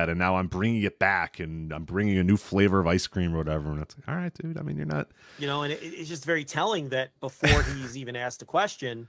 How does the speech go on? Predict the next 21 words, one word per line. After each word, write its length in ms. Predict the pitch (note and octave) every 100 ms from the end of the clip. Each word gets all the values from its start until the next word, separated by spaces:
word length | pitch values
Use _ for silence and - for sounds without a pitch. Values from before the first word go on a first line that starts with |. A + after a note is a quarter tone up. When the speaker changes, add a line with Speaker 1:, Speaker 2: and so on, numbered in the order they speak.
| -
Speaker 2:
that 140 | B2+
he's 180 | C3+ C3+
already 360 | D3+ D3+ C#3 C#3
in 100 | B2
defense 460 | B2 C#3+ C#3 -
mode. 320 | A2 E2+ D2 - -
I 100 | B2+
thought 280 | - C#3+
that 160 | D3 C#3
was 160 | A#2+ A#2
very 240 | B2+ A2+
telling. 400 | - A2 F2+ F2+
I 80 | G#2+
feel 280 | - C#3+ C#3
like, 340 | B2+ A#2 - _ _ _ _ _ _ _ _ _ _ _
um, 320 | C#3+ A#2+ G#2 -
and, 140 | E3+
and 160 | F3+ E3
talking 340 | E3 E3 E3 D3+
about 240 | C#3+ C3+
how 520 | C3 B2+ A#2+ A#2+ G#2+